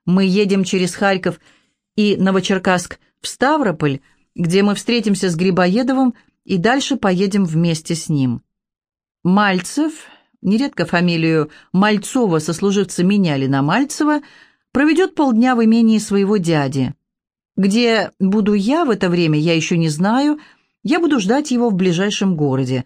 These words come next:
У меня нет охоты ехать вместе с ним, в особенности на такое короткое время». Отношения между двумя советниками с первых дней не заладились и потом не выходили за рамки деловых отношений. Только что выяснилось, что я расстаюсь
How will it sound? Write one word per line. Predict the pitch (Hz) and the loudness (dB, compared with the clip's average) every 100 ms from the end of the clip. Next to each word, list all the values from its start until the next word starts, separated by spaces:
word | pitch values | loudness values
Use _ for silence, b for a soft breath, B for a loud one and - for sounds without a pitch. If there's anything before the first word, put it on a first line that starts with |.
| B B | B B
У | 240 | 2
меня | 285 302 | 4 4
нет | 294 262 | 4 0
охоты | 240 233 202 175 | -2 -2 0 0
ехать | 165 160 156 | 0 -2 -2
вместе | 165 151 147 | -2 -2 -4
с | - | -2
ним, | 262 240 | 0 0
в | |
особенности | 180 220 202 196 185 | 0 0 0 -2 -2
на | 180 170 | -2 -2
такое | 180 214 185 | -2 0 0
короткое | 175 175 160 180 175 | 0 -2 -2 -2 0
время». | 170 139 117 135 _ _ _ _ _ _ | 0 0 -2 -8 _ _ _ _ _ _
Отношения | 202 202 220 226 202 185 | -4 0 0 0 0 0
между | 175 156 170 | 0 -2 -2
двумя | 165 190 180 | 0 0 0
советниками | 160 190 180 165 156 160 156 143 B B B | -2 -2 -2 -2 -2 0 0 -2 B B B
с | - | -6
первых | 254 214 190 165 | -2 0 0 0
дней | 185 175 | 0 2
не | 175 | 0
заладились | 165 190 277 254 247 226 | 0 0 0 0 -2 -2
и | 196 | -2
потом | 196 196 254 | -2 0 0
не | 214 | 2
выходили | 190 185 202 165 151 143 135 B B | 0 0 -2 0 0 0 -2 B B
за | 165 170 | -2 0
рамки | 170 208 208 | 2 0 0
деловых | 190 175 175 170 160 | 0 0 2 0 -2
отношений. | 160 185 190 - 127 117 101 _ _ _ _ - | -2 -2 -2 -4 -4 -4 -10 _ _ _ _ -4
Только | 339 330 320 | 0 0 0
что | - 262 | 0 0
выяснилось, | 226 220 175 170 156 147 - b b | 2 0 -2 -2 -2 -2 -6 b b
что | - | -4
я | 247 254 | 0 0
расстаюсь | 240 - 247 233 202 175 | 0 -2 -2 0 0 -2